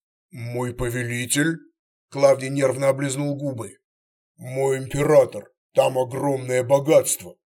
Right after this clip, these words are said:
Они нужны для войны». Император промолчал, только взглянул на легата так, что тот в раз осёкся. «Покажи им, Фес», после паузы сказал император.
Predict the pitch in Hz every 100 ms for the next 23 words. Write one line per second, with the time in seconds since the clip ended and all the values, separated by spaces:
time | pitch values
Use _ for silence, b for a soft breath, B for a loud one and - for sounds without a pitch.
0 | _ _ 175 127 127 127 120 131 131 131
1 | 127 131 139 160 139 101 _ _ _ _
2 | _ _ - 139 123 147 190 202 185 170
3 | 151 156 147 147 107 101 - _ _ 156
4 | 147 156 139 143 151 202 180 160 151 190
5 | 147 - 175 175 - 135 120 120 139 139
6 | 131 - 123 - - _ _ _ _ _
7 | _ - 190 185 170 165 175 139 120 147
8 | 135 135 - - _ _ - 131 143 147
9 | 156 156 143 139 - 123 127 123 120 131
10 | 120 101 -